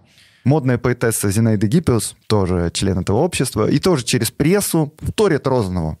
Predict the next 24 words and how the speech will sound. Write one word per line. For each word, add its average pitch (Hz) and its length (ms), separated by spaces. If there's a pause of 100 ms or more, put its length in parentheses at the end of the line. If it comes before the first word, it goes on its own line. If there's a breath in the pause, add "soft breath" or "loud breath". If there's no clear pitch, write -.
говоря, 135 380
что 127 220
Лухманова, 143 560
ну, 277 220
и 285 60
явно 240 400
в 175 80
истерике, 170 840 (320 loud breath)
но 226 160
ее 208 160
стоит 180 480
пожалеть. 156 640 (160)
Э, - 120
вот 135 220
цитата. 98 460 (380 loud breath)
"Мало 175 360
ли, 110 140
что 151 180
можно 151 300
было 156 260
бы 139 140
сказать 143 360
госпоже 135 380
Лухмановой, 143 760